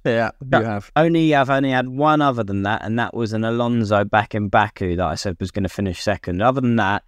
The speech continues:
Speaker 2: it's either been Leclerc or Checo. And Checo makes sense. You know, that's logical. You know, that Red Bull
Speaker 1: Logical.
Speaker 2: so fast, Checo should be coming second or being in the mix. And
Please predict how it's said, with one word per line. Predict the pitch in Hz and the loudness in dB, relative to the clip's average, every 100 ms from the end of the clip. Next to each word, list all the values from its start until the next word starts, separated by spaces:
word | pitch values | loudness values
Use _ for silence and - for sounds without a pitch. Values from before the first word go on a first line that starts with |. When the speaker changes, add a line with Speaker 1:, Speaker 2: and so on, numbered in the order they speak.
| _ _ | _ _
Speaker 2:
it's | 110 107 | -4 0
either | 110 104 | 0 0
been | 107 104 104 | 0 0 2
Leclerc | 98 - 117 110 104 - _ - | 0 -2 0 2 0 -2 _ -8
or | 98 | -8
Checo. | - 123 107 - 90 87 90 _ _ _ - | -2 -2 -2 -2 -2 -2 -4 _ _ _ -6
And | 104 104 107 - - - _ | -2 0 -2 -4 -12 -20 _
Checo | - 220 196 190 151 | -2 0 2 2 2
makes | 147 165 156 - | 2 0 -2 -6
sense. | - 139 92 85 - - | -4 -2 -2 -4 -12 -8
You | 123 110 | -4 -2
know, | 107 | 0
that's | 127 - | -2 -2
logical. | 117 123 120 113 - 98 104 | 0 0 2 -2 -2 -2 0
You | |
know, | 113 | 0
that | 107 123 | 0 -2
Red | 110 120 | 0 4
Bull | 185 | 4
Speaker 1:
Logical. | 107 - - | 4 2 2
Speaker 2:
so | 156 - _ _ - - - | 0 0 _ _ -20 -20 -20
fast, | - - _ _ | -20 -20 _ _
Checo | - 151 127 - 113 | -2 2 2 4 2
should | - | 2
be | 110 | 0
coming | 107 113 107 101 | 0 0 0 -2
second | - - _ 95 95 | -6 -8 _ -4 -2
or | 98 | 0
being | 98 113 104 | 0 2 2
in | 104 98 | 0 0
the | |
mix. | 95 92 78 - - - - - - - | -2 -2 -6 -12 -16 -16 -18 -20 -18 -4
And | 113 113 110 104 | 0 0 0 -4